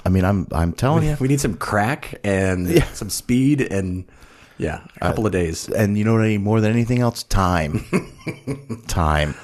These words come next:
Speaker 2: That's true.
Speaker 1: Last year, we did the Halloween franchise and we did the Friday the Thirteenth franchise.
Speaker 2: Yep.
Speaker 1: It was a fun discussion.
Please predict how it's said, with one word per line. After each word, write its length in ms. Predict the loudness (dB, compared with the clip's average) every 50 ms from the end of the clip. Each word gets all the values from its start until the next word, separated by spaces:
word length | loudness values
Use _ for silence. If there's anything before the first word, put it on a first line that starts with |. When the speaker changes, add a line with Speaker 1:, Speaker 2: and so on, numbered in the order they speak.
| -16 -4 -4
Speaker 2:
That's 160 | -4 -4 -2
true. 180 | -6 -8 -8 -8 -10 -18 -20 _ -20 -20 _ _ _ -2
Speaker 1:
Last 560 | 2 2 4 4 2 2 0 -2 -2 0 2
year, 260 | 4 4 4 4 2
we 160 | 2 2 0
did 320 | 0 2 2 2 2 2 0
the 80 | -2
Halloween 480 | -2 0 0 0 0 0 0 2 0 0
franchise 720 | 0 0 0 0 0 0 0 -2 -2 0 -2 -2 -4 -4
and 160 | -2 -2 0 0
we 80 | 0
did 140 | 0 0 -2
the 80 | -2 -2
Friday 300 | -2 -2 0 0 -2 -4
the 120 | -6 -6
Thirteenth 420 | -4 -4 -6 -6 -6 -6 -8 -8
franchise. 580 | -8 -10 -8 -8 -8 -8 -8 -8 -8 -8 -8 -6
Speaker 2:
Yep. 240 | -6 -6 -6 -8 -8 -6
Speaker 1:
It 60 | -6
was 100 | -2 -2
a 40 | -2
fun 260 | 0 0 0 0 0 0
discussion. 600 | -4 -4 -4 -6 -6 -6 -4 -4 -4 -4 -4